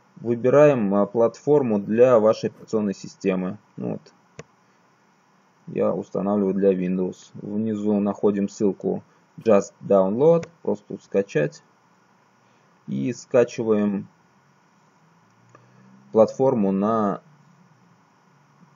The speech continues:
жесткий диск. Ну, после того, как я скачивать не буду, так как у меня уже платформа установлена, вы ее скачаете и запустите процесс установки. После того, как вы установите, у вас появится на рабочем столе,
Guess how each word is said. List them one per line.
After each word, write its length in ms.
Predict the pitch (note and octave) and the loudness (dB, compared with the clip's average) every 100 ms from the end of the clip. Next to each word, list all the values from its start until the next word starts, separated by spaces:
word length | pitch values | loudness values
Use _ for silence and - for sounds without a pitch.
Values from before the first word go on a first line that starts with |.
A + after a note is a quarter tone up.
| _ _ | _ _
жесткий 420 | G2+ G#2+ G#2 - | -6 -6 -6 -6
диск. 300 | F#2 F2+ - _ _ _ | -6 -6 -8 _ _ _
Ну, 180 | - E3 | -10 -8
после 300 | - B2+ - | -6 -8 0
того, 180 | C3 B2 | 4 6
как 280 | A#2+ A2+ - _ _ _ _ _ | 4 -2 -6 _ _ _ _ _
я 120 | - A2 | -2 0
скачивать 360 | - A#2 A#2+ | 2 0 -2
не 80 | C3 | -6
буду, 200 | C#3+ C#3 | -4 -2
так 180 | A2 G#2 | -2 -2
как 100 | - | -4
у 40 | |
меня 220 | A2 G#2+ | -4 -2
уже 320 | G#2 G#2 G#2+ G2 | -2 -2 0 -2
платформа 520 | - A2 A2 A2 G#2 | 0 0 0 -2 -2
установлена, 680 | G#2 A#2 C#3 C3+ G#2 F#2+ G2+ _ | -2 -2 0 -2 -2 -4 -6 _
вы 320 | - G#2 A2 | -14 -8 -4
ее 220 | A2 A2 G#2+ | -2 -2 -4
скачаете 680 | - A#2+ F3 F3 E3+ A#2+ | -4 -4 0 -2 -2 -8
и 360 | G#2 - D3+ B2 | -8 -8 -6 -6
запустите 760 | G#2+ A2+ G#2+ C#3+ C#3+ - - | -4 -2 0 -2 -10 -12 -10
процесс 420 | G#2+ G#2+ G#2 C3 - | -4 -4 -2 -6 -8
установки. 600 | - G2 G2 G2 - E2+ _ _ - | -6 -2 -2 -4 -8 -14 _ _ -10
После 200 | C#3 C3 | -10 -2
того, 160 | C3+ C3+ | 0 0
как 180 | C3+ - | -4 -6
вы 100 | C3 | -6
установите, 580 | B2+ C3+ D3 D3+ D3 | -4 -4 -4 -6 -4
у 40 | A#2+ | 0
вас 160 | A#2+ | 0
появится 1120 | - A2 A2 G#2+ G#2 A#2 A#2+ A2+ - G#2 G2 F2 | 0 2 4 4 2 2 2 0 -2 4 4 2
на 160 | - G#2 | -4 0
рабочем 400 | G#2+ A2 G#2+ A2+ | 2 2 0 -4
столе, 480 | - A2 B2 C3 | -4 -2 0 0